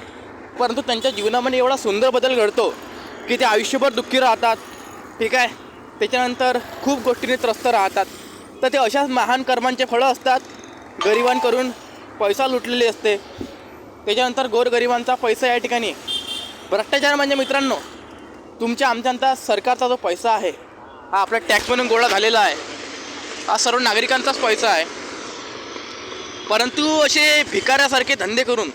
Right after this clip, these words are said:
जे भ्रष्टाचार या ठिकाणी अधिकाऱ्यांनी आणि कर्मचाऱ्यांनी केलेला आहे, तो भ्रष्टाचार मित्रांनो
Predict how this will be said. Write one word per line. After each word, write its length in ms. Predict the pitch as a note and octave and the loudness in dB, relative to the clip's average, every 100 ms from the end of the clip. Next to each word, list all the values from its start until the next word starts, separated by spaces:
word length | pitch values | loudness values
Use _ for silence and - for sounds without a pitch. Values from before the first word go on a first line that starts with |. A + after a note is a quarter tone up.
| - - - - - - - - - - | -12 -18 -18 -20 -20 -20 -20 -20 -20 -4
जे 140 | B3+ B3+ | 2 2
भ्रष्टाचार 520 | - E3+ - A#3 C4 | 2 -2 0 2 4
या 80 | A#3+ | 2
ठिकाणी 280 | A3+ A#3+ B3+ | 2 0 0
अधिकाऱ्यांनी 640 | G#3+ A3 A3+ A#3+ A#3+ A#3+ | 0 2 2 2 0 2
आणि 140 | A#3 A#3 | 2 2
कर्मचाऱ्यांनी 520 | G#3 A3 A3 A3+ A#3 | -2 -2 0 0 0
केलेला 360 | A3+ F#3+ A#3 A#3+ | -2 2 4 4
आहे, 180 | F3+ C3+ - - - - - - - - - - - - - C#4+ | 2 -6 -12 -20 -20 -18 -18 -18 -18 -18 -18 -18 -16 -14 -4 0
तो 80 | |
भ्रष्टाचार 480 | B3 A3+ G#3+ C4+ C#4+ | 2 2 2 2 2
मित्रांनो 480 | C#4 C#4+ D4 D4 | 2 2 2 4